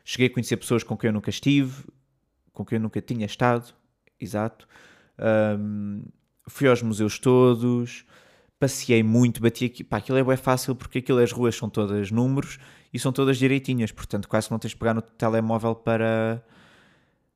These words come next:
para ver para onde é que vais, é só contar ruas. Fui,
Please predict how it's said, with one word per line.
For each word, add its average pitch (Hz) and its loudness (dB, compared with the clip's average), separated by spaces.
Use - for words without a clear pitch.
para 110 2
ver 107 4
para 117 2
onde 110 2
é 113 4
que - -12
vais, 123 4
é 107 -2
só - -8
contar 104 -4
ruas. 98 -4
Fui, 131 0